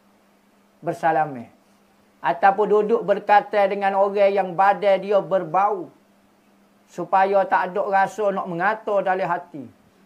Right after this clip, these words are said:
Tetel orang tersebut. Allah, berat benar kali orang ni bau. Orang ke kambing ni? Oh, oh. Bagaimana cara menegur kawan kita?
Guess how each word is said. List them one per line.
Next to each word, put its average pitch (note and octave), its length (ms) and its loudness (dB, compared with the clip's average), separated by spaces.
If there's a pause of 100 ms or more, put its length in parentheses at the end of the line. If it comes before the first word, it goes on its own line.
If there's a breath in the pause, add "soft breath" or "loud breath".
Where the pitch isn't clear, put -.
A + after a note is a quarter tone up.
(500)
Tetel F#3+ 400 0
orang F#3 320 2
tersebut. E3 480 -8 (200)
Allah, A#2+ 440 -4
berat C#3+ 320 -2
benar C3 240 -8
kali C3 240 -8
orang B2+ 240 -8
ni B2 80 -14
bau. A#2 400 -8 (440)
Orang E3 480 -2
ke G3 180 2 (220)
kambing D3+ 560 -4
ni? G2 40 -18 (680)
Oh, D3 280 -10
oh. F#2 320 -20 (540)
Bagaimana A#3+ 580 0
cara A#3 320 4
menegur A3+ 400 0
kawan A3 400 4
kita? G#3 440 -4